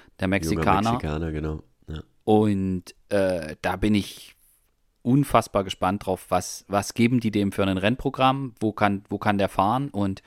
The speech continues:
Speaker 1: äh, was sind die, was sind die, die Highlights für ihn und, und wie gut ist er dann tatsächlich auf World Tour Level.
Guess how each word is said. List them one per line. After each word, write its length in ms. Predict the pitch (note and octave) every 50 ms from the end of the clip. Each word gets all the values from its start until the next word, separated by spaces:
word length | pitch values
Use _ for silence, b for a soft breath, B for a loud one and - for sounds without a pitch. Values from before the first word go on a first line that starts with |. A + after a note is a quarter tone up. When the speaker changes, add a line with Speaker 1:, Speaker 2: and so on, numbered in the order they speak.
| B B B B B B B B B B -
Speaker 1:
äh, 280 | - G2 F#2+ F2+ F2 D#2+
was 240 | E2+ G2 G#2+ - -
sind 180 | A#2+ A2+ G#2
die, 440 | G#2 G#2 G2+ G2 G2 F#2+ F#2 F#2+ - - _ _ _
was 180 | - G2 -
sind 160 | - G2+ G2 F#2+
die, 260 | F#2 F#2 F#2 F2 - - - - - _ _ _ _ -
die 140 | - F#2 F2
Highlights 760 | F#2 F#2+ G#2+ A#2 A#2+ A2+ A#2 A#2+ - - - - - - - -
für 140 | - - G#2+
ihn 280 | F#2 A2 A#2 A#2 A#2 G2
und, 240 | G2+ G2+ G2+ -
und 220 | - F#2+ F#2 F2+ F2+
wie 120 | G2+ G#2
gut 260 | - - A2+ A2+ -
ist 140 | - G#2 - A2+
er 60 | G2+
dann 180 | G2 F2+ F2+
tatsächlich 600 | - - F2 E2 - - - F2+ F#2+ F#2 F2+ F#2
auf 140 | E2+ E2 -
World 140 | F2 F2+ -
Tour 140 | - F#2+ F#2
Level. 260 | F2+ E2+ E2+ F2 E2